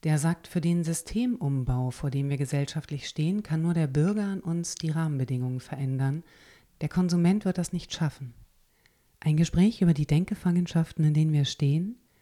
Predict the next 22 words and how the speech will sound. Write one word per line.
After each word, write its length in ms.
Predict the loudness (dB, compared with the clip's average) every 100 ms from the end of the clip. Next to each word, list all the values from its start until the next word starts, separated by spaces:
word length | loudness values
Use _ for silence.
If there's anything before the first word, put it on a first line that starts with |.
| _ _ -4
den 160 | 0 0
veralteten 520 | 0 0 0 -2 -2
Versuch, 500 | 0 2 2 0 -2
in 100 | -2
Systemen 560 | -2 -2 2 2 2
immer 220 | 0 -2 0
alles 220 | 0 -2
vollkommen 500 | -2 -2 0 -2 0
rechnen 460 | 0 0 -2 -4
zu 180 | -2 -2
wollen 360 | 2 2 0 -6 _ -20 -20 -20 -20 _ _
und 200 | -2 2
die 100 | 2
Sehnsucht 500 | 4 4 2 -2 -2
im 120 | 2
Menschen 400 | 2 2 0 0
nach 140 | 0
einem 260 | 0 0 4
positiven 640 | 4 4 2 0 0 2
Bild 260 | 2 2 0
des 100 | -2
Lebens. 540 | 0 0 -2 -12 -18